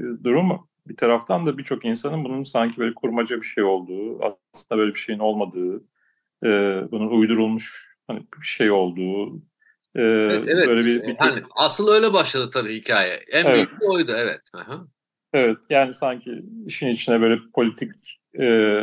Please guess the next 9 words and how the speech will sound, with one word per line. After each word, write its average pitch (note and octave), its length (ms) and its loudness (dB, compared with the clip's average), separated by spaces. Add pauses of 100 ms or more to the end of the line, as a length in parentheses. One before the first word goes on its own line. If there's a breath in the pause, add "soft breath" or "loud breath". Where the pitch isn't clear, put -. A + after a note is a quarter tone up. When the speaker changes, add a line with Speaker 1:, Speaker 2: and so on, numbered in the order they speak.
(180)
Speaker 1:
bir - 140 -12
takım, A#2 380 -4 (480)
e, C3 60 -6 (300)
sanki, G#2+ 680 0 (180)
e, G#2+ 440 2
şüphe - 300 -2
uyandırıcı G#2+ 800 2 (200)
hani A2+ 160 -14
bir, G#2 200 -8